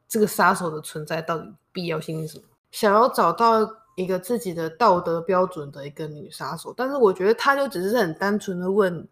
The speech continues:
即将要死掉的人说，“嗯，你是不是做了什么坏事？有人想要杀你？”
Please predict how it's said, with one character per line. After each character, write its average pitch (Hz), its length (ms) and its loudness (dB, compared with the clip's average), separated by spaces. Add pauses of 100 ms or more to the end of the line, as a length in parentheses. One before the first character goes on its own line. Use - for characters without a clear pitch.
即 - 160 -8
将 202 220 0
要 208 160 2
死 - 260 -10
掉 185 200 0
的 165 140 -2
人 151 180 -8
说 175 360 0 (640)
，“嗯， 180 460 0 (160)
你 180 160 -4
是 196 80 -2
不 226 40 2
是 220 60 2
做 214 200 6
了 180 40 4
什 165 80 -4
么 151 100 -6
坏 160 200 0
事？ 156 260 -10
有 151 100 -6
人 151 140 -4
想 156 140 -4
要 151 40 0
杀 151 280 -2
你？” 123 200 -10